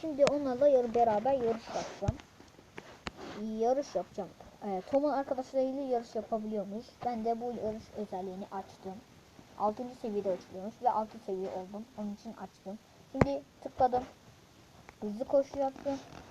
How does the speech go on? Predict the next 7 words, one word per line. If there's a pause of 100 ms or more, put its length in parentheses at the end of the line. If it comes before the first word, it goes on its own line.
(1900)
Ve (100)
başka
kişilerle
oynayacağım. (1200)
Ali, (320)
Savaş (160)
Cat,